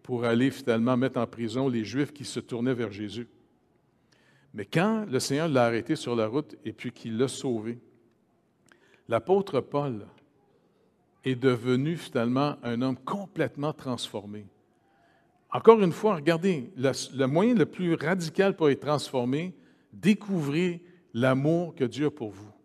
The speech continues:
C'est comme ça que ça nous change. Et puis l'apôtre Paul, après ça, ça a gâché toute sa vie.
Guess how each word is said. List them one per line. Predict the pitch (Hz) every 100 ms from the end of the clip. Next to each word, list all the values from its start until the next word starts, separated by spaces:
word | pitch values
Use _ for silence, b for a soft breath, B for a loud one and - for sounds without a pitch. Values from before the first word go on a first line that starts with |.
| _ _ _ _ _ _ _ _ _
C'est | - 127
comme | 151 147
ça | - 208
que | 208 139
ça | - 127
nous | 127
change. | - 139 120 - - _ _ _ _ _ _ _ _ _ _ _ -
Et | 127
puis | - 202
l'apôtre | 170 117 170 170
Paul, | 143 214 190
après | - 127
ça, | - 185
ça | 139
a | 120
gâché | 147 139 - 165
toute | 208 -
sa | 156
vie. | 120 170